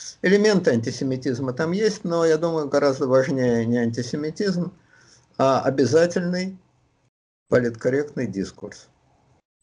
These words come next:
при котором вот в любом споре, который я только что перечислил, понятно, кто прав по определению, а кто не прав тоже по определению. Но далеко это дело не зашло. Европа очень умеренно бесновалась, то есть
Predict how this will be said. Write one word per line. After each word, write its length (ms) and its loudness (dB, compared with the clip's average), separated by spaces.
при 100 -2
котором 500 0
вот 220 -4
в 60 -6
любом 320 0
споре, 640 -4
который 380 -2
я 80 0
только 240 -4
что 160 -10
перечислил, 680 -2
понятно, 540 0
кто 340 -4
прав 400 0
по 280 -4
определению, 920 -2
а 80 -4
кто 320 -4
не 300 0
прав 340 -2
тоже 320 -2
по 220 -2
определению. 760 -6
Но 220 4
далеко 360 4
это 220 2
дело 300 0
не 160 -2
зашло. 500 -8
Европа 500 0
очень 500 0
умеренно 400 -4
бесновалась, 920 -4
то 80 -8
есть 180 -10